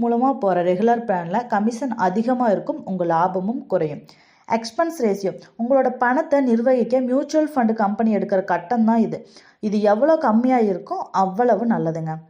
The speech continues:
அடுத்து ஒரு சிறந்த முதலீடு வந்து இண்டெக்ஸ் ஃபண்டு, ஃப்ளெக்ஸி ஃபண்டு, ஸ்மால் கேப்பு, அதை பத்தி பார்க்கலாங்க. இண்டெக்ஸ் ஃபண்டு பார்த்தீங்கன்னா, பங்குச்சந்தையினோட குறியீடுகளை, அதாவது, அஹ், Nifty ஃபிஃப்டி இந்த மாதிரி இருக்கலாம், அதனோட அதை அப்படியே பின்தொடர்ற ஃபண்டு தான் இது.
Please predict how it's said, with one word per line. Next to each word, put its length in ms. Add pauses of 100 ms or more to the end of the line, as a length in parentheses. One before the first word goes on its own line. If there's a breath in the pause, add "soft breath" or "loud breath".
அடுத்து 340
ஒரு 140
சிறந்த 320
முதலீடு 340
வந்து 180
இண்டெக்ஸ் 500
ஃபண்டு, 320 (140)
ஃப்ளெக்ஸி 440
ஃபண்டு, 300
ஸ்மால் 440
கேப்பு, 360 (420 loud breath)
அதை 280
பத்தி 240
பார்க்கலாங்க. 520 (380 loud breath)
இண்டெக்ஸ் 420
ஃபண்டு 200
பார்த்தீங்கன்னா, 440 (120)
பங்குச்சந்தையினோட 880
குறியீடுகளை, 580
அதாவது, 380 (480 loud breath)
அஹ், 300 (100)
Nifty 400
ஃபிஃப்டி 420
இந்த 140
மாதிரி 180
இருக்கலாம், 280
அதனோட 400
அதை 260
அப்படியே 480
பின்தொடர்ற 640
ஃபண்டு 280
தான் 180
இது. 220